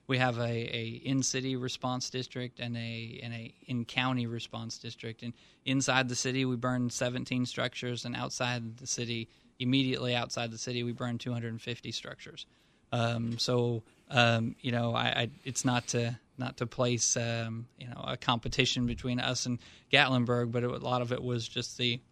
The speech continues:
the reference, uh, people get lost and what, what actually happened.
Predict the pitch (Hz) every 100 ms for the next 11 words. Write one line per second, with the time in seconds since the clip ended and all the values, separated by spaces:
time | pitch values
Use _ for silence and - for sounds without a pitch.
0 | _ - _ _ _ _ - - 151 135
1 | 143 - 131 117 - 127 113 113 - 127
2 | 123 120 123 117 117 - 117 113 113 117
3 | 160 - 120 131 127 120 _ _ - 135
4 | 123 120 123 117 113 135